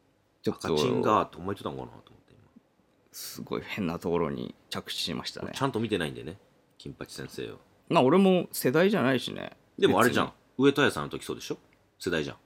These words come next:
Speaker 1: まあ、世代というか、やってはいた。
Speaker 2: うん。あの、長いスカート履いてきた上戸彩さんね。
Speaker 1: え、そんなんだったっけ？
Speaker 2: え、そうですよ。
Speaker 1: え、違うよ。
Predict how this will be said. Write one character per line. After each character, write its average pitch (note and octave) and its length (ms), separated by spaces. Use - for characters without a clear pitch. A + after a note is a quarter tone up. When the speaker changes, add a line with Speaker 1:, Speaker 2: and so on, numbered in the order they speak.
Speaker 1:
ま G2+ 140
あ、 G2+ 60
世 B2+ 180
代 A2+ 100
と F#2+ 80
い - 20
う - 20
か、 F#2 40
や B2 120
っ - 40
て - 140
は G#2+ 80
い E2 60
た。 - 140
Speaker 2:
う D#2 40
ん。 C#2+ 180
あ E2 100
の、 D2+ 340
長 F2+ 440
い D#2+ 60
ス - 100
カ D2+ 100
ー - 20
ト D2 100
履 C#2+ 100
い C2+ 40
て - 80
き - 60
た A#1 160
上 C#2 140
戸 C#2 120
彩 B1 100
さ - 120
ん - 80
ね。 B2 120
Speaker 1:
え、 F#3+ 80
そ E3+ 180
ん A3 100
な D4+ 80
ん D#4+ 60
だ G2+ 100
っ - 20
た - 200
っ - 100
け？ - 140
Speaker 2:
え、 G3 60
そ A#3 220
う B2+ 40
で G2 80
す - 180
よ。 B1+ 140
Speaker 1:
え、 F#3 60
違 C3 260
う D3 80
よ。 E2 200